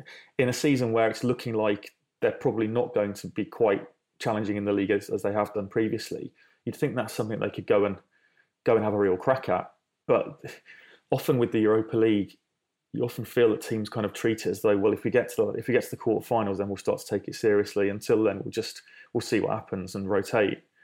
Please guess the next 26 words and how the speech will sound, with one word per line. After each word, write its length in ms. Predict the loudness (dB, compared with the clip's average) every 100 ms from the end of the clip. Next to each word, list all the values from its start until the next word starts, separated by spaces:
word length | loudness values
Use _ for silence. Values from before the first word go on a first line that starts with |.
| _ _ _ _ _
But 140 | 2 2
I 40 |
think 360 | 2 0 0 -8 -20 -12
talk, 300 | 0 2 2
the 60 | 2
morale 320 | 6 6 8
around 220 | 6 2
the 60 | 0
club 260 | 0 2
at 60 | 2
the 80 | 2
moment, 380 | 0 0 -2 -4
the 60 |
mood 320 | 0 2 2
just 140 | 0 0
doesn't 240 | 0 0
seem 280 | -4 -2 0
great. 340 | 2 4 4
I 20 | 0
think 240 | -6 -2
going 240 | 0 0
out 160 | 0 -2
of 100 | 0
this 260 | -2 0 -4
would 120 | -6
probably 480 | -6 -6 -8 -10